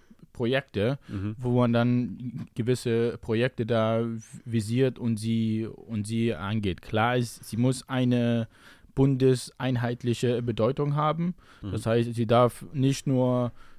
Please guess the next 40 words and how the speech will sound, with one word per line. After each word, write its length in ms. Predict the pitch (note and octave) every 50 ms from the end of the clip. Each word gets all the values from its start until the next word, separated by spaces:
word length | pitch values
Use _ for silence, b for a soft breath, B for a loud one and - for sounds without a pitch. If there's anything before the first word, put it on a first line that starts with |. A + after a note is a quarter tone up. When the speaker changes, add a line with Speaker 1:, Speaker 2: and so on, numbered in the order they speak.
| b b
Speaker 1:
für 140 | - C3 A#2+
die 360 | A#2 A#2+ A#2+ A#2+ A#2+ B2 - - - - -
Kommune 480 | - - C3 B2+ C3 C3+ C3+ C3+ C3 B2+
oder 240 | B2+ B2+ A#2+ A#2+ A#2
dem 200 | A#2 A#2+ A2 A2
Land, 320 | A2 A2+ C3+ D3+ D3+ -
ähm, 580 | D#3 D3 C#3+ C#3 C3+ C#3+ C#3 B2+ B2+ B2 B2 C3 C#3
da 260 | C3 B2 B2 B2+ C#3+
sein 240 | C#3 C#3+ C#3+ C#3+ C#3
und 40 | A#2+
vorhanden 420 | - C3 B2+ C3+ D3 D3 D3+ C#3+ C3
sein, 280 | C#3 C#3 C#3 C#3+ C#3+
sondern 760 | C3 - A2+ A2+ A#2+ A#2 A#2 A#2 A2+ A2 - - E2+ F2 D2+
muss, 580 | G2+ A#2 A#2+ C3 B2 - - - D3 C3+ B2+ A#2
ähm, 460 | F2+ A2+ A2+ A#2 A2+ A2+ A2 A2+ A2+ -
eine 100 | A2 G#2 G2+
Bundeswirkung 1800 | G#2+ A#2 A#2 B2 A#2+ A#2+ A#2 G#2+ - - - - - - - - - - - - - - - - A2 G2+ A#2+ B2+ - - - D#3+ D#3 D3+ C#3 C3+
haben. 460 | C3+ C3+ D3 D3 C#3+ D3+ D#3+ E3 D#3+ B B B B B B B B
Und 80 | - F#2
das 120 | F2+ -
hat 200 | - G#2 G#2+ -
die 160 | B2 B2 B2+ - - - -
Karola 340 | - - G#2+ A2 A2+ A2+ A2+
Brücke 400 | G#2+ G#2+ G#2+ G#2+ A#2 A2+ A2+ A2+
auf 200 | E2+ G#2 - - -
jeden 240 | A2+ A2+ A2 A2+ G2+
Fall, 280 | - G2 F#2+ G#2 A#2
da 120 | A2 G#2 G2+
das 160 | G#2+ G#2+ -
ja 120 | A2+ G#2
auch 180 | G#2+ A2 G#2 A2+
eine, 640 | G#2 G#2+ G#2+ G#2+ G#2+ G#2+ G#2 G#2 G#2+ G#2+ G#2+ - -
eine 160 | G2+ G#2 G2
Bundesstraße 680 | F#2+ G#2 A2 B2+ B2+ A#2 - - - A#2+ A#2+ A#2 - B2
ist, 240 | A#2 A#2+ A2 - -
die 80 | A#2+ A2
drüber 320 | - - A#2+ A2 A2+ A2+
läuft. 240 | A2+ A2 A2+ G#2+ -
Und 180 | G#2+ G2+ F#2
demzufolge 960 | G2+ G2+ A2 A2 - A2+ G2+ - G#2 G2+ G#2 A2 A2 A#2+ A#2 A2+ A2+ A2+ G#2+